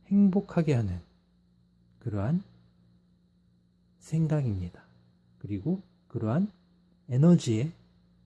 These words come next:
흐름이라고 말할 수 있습니다.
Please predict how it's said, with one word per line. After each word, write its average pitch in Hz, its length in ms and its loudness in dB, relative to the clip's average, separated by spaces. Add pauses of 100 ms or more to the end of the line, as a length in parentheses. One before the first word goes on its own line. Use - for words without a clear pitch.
(520)
흐름이라고 160 800 2 (300)
말할 98 340 -6
수 196 340 -4 (200)
있습니다. 123 600 -10